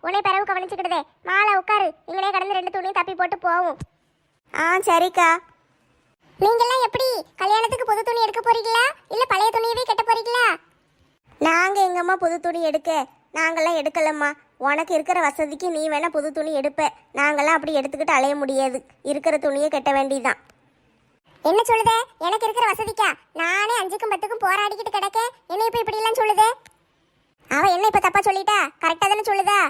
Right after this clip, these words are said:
Speaker 1: இந்த ஊர்லயே வசதியானவ நீ தானே. என்ன எல்லாரும் இப்படி பேசுதீங்க? அதானே, இவளே ஒண்ணு இல்லாம கிடக்கா, என்கிட்ட வந்து சோத்த கொடு, குழம்ப கொடுன்னு கேட்க வருவா. இவட்ட போய் புது துணி எடுங்கீங்க, நினைச்ச உடனே எப்படி எடுக்க முடியும்?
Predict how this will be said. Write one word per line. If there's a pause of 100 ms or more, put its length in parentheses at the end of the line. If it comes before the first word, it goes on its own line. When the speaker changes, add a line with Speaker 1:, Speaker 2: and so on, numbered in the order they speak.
(220)
Speaker 1:
இந்த
ஊர்லயே
வசதியானவ
நீ
தானே. (1000)
என்ன (120)
எல்லாரும்
இப்படி
பேசுதீங்க? (920)
அதானே, (400)
இவளே (100)
ஒண்ணு
இல்லாம
கிடக்கா, (460)
என்கிட்ட
வந்து
சோத்த
கொடு,
குழம்ப
கொடுன்னு (100)
கேட்க (100)
வருவா. (440)
இவட்ட (100)
போய்
புது
துணி
எடுங்கீங்க, (400)
நினைச்ச (120)
உடனே
எப்படி
எடுக்க
முடியும்?